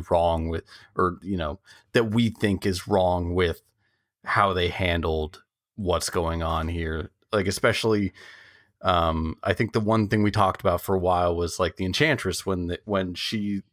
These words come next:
loses control, it's just like, "All right, what the f-, hell just happened here? Because we just lost twenty minutes of time and it's not well done," and,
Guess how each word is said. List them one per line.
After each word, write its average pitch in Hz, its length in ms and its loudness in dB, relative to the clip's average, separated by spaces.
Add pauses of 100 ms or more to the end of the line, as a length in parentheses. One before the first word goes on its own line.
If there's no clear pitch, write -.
(260)
loses 110 340 0
control, 101 640 0
it's - 120 -6
just - 200 -4
like, 101 240 -2
"All 131 80 2
right, 95 180 0
what 151 160 0
the 190 140 -2
f-, - 120 -14 (120)
hell 131 260 2
just 110 160 -4
happened 110 380 2
here? 104 280 2 (360)
Because 101 640 0 (100)
we 113 240 -2
just 127 240 -2
lost 113 280 2
twenty 110 240 2
minutes 101 340 0
of 95 60 -8
time 92 420 0
and 87 80 -2
it's - 160 -6
not 110 280 2
well 92 200 2
done," 87 400 -4
and, 85 240 -8